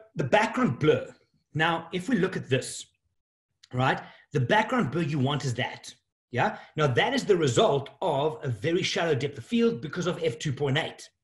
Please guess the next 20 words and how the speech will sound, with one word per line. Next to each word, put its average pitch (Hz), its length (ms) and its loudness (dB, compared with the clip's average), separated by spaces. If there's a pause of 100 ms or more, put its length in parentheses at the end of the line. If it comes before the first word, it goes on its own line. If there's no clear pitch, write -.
(320)
Okay, - 440 -4
we 156 120 -2
need 185 180 0
to 247 100 0
understand 185 540 -2
those 143 220 2
things. - 220 -8
We 127 80 -4
need 143 60 -8
to 208 80 -6
understand 175 420 -2
depth 160 200 0
of - 80 -4
field. 139 160 -4 (320)
So, - 100 -8
Melissa, 170 340 2
I'm 185 140 0
assuming 240 500 0
you're 170 180 0
understanding 156 840 -4